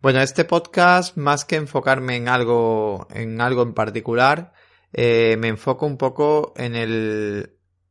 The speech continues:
actual, presente y futuro que va a tener el podcast de Me Encanta la Tecnología. Adelanto, no voy a dejar Me Encanta la Tecnología. Pero hay mucha gente que se está percatando que hace tiempo que no hago podcast de Me Encanta la Tecnología.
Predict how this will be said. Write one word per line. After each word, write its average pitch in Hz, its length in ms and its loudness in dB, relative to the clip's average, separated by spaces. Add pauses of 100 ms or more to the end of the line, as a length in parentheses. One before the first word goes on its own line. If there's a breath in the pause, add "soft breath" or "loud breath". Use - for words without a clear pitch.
(140)
actual, 139 400 -2
presente 147 800 -2
y 131 120 -6
futuro 135 540 0
que 139 80 -4
va 117 100 2
a 117 40 2
tener 123 240 -4
el 120 120 -2
podcast 127 680 -4
de 127 140 -2
Me 127 80 -6
Encanta 110 340 -4
la 120 140 -2
Tecnología. 104 800 -6 (440 loud breath)
Adelanto, 117 840 -2
no 131 300 -4
voy 139 220 6
a 110 80 2
dejar 110 340 0
Me 104 80 -6
Encanta 104 340 -6
la 101 120 -4
Tecnología. 101 680 -10 (1000 loud breath)
Pero 117 240 6
hay 139 120 4
mucha 156 360 0
gente 147 440 -2
que 131 100 0
se 113 300 -2
está 117 280 -4
percatando 123 540 -2
que 123 80 -2
hace 131 220 -2
tiempo 139 520 -2
que 117 120 -4
no 117 80 -2
hago 117 240 0
podcast 127 600 -2
de 113 100 -6
Me 107 60 -6
Encanta 110 380 -6
la 110 140 -6
Tecnología. 104 720 -4